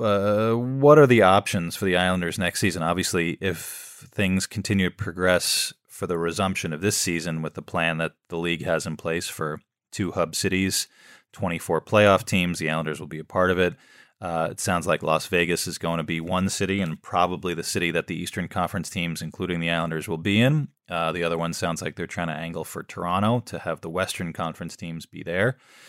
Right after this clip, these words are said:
Um, but none of that relates to anything having to be in the Long Island area. So, uh, the Coliseum is not open now. There's no events going on, obviously, because of the pandemic. Um,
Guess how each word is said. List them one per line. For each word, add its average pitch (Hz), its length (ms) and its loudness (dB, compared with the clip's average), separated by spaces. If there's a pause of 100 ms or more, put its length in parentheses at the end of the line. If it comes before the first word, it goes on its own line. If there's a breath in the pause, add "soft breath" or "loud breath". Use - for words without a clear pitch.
(400 loud breath)
Um, 90 480 2
but 110 240 0
none 117 160 6
of 104 60 6
that 95 220 6
relates 98 580 0
to 85 380 -2
anything 110 360 2
having 85 220 2
to 80 60 -2
be 101 520 -6
in 78 80 -2
the 78 100 -4
Long 82 180 0
Island 80 260 0
area. 80 300 -2
So, 85 320 -2 (840)
uh, 82 300 0
the - 80 -14
Coliseum 92 420 2
is 82 80 -6
not 95 220 4
open 82 260 2
now. 78 220 -2
There's 85 140 -4
no 82 160 -4
events 80 300 -6
going 78 260 -10
on, 82 140 -12
obviously, 80 400 -14
because 85 300 -16
of - 60 -14
the - 40 -12
pandemic. 98 640 -2 (520 loud breath)
Um, 90 460 4